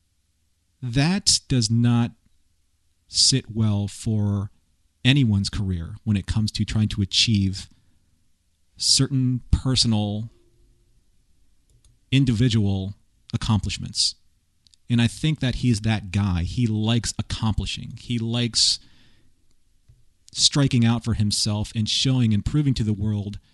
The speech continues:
his quality. And I don't think he had a chance to do that. And we may have seen that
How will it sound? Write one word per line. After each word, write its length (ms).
his 160
quality. 720
And 120
I 60
don't 120
think 140
he 80
had 120
a 40
chance 240
to 100
do 160
that. 240
And 640
we 140
may 260
have 220
seen 260
that 220